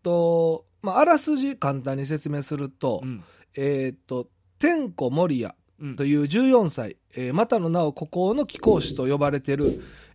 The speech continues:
Speaker 1: えー、カリスマ性の持ち主の少年
Speaker 2: うん。
Speaker 1: と、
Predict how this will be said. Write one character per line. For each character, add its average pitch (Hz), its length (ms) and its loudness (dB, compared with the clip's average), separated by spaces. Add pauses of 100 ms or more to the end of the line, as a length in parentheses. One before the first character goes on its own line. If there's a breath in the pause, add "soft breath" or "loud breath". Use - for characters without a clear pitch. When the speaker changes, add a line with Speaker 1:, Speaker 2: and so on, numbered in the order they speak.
Speaker 1:
え 123 140 -2
ー、 120 60 -8
カ - 180 4
リ 254 120 6
ス 240 160 -4
マ 233 120 4
性 247 180 2
の 254 100 4
持 147 100 2
ち 143 140 -4
主 127 200 -6
の 107 100 -8
少 143 240 0
年 113 280 -6
Speaker 2:
う - 60 -14
ん。 117 180 -14 (180)
Speaker 1:
と、 285 280 4